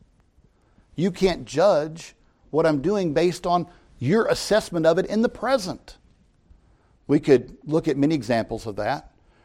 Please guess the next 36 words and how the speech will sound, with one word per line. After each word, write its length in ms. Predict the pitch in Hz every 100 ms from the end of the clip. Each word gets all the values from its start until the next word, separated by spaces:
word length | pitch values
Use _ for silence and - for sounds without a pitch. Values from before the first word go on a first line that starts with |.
| _
Read 140 | 131 160
about 200 | 165 156
Charles 320 | - 156 160
Simeon. 500 | - 147 160 117 110 _ _ _ _ _ _ _ _ _ -
And 320 | 127 123 123
I 40 |
think 220 | 127 147 131
it 40 |
was 140 | 127
his 160 | 151 147
first 300 | - 156 -
twenty 280 | - 160 139
years 600 | 127 151 143 117 101 - _ _ _ _ -
at 100 | 135
the 60 | -
church, 240 | 165 143
this 180 | 143 -
man 240 | 151 151
who 240 | 135 139 123
now 180 | 139 160
goes 220 | 135 127
down 160 | 139
as 80 | 131
one 100 | 139
of 60 | 123
the 80 | 117
greatest 340 | 131 131 -
pastors 560 | 131 135 - 139 127 - _ -
in 160 | - 160
history. 540 | 202 214 - 127 101 _ _ _ _ _ _ _ _ _ _ _ _
There 140 | 151 165
was 180 | 147
a, 200 | 143 131 -
a 80 | 117
feud 400 | - 160 208 165
over, 460 | 147 147 147 143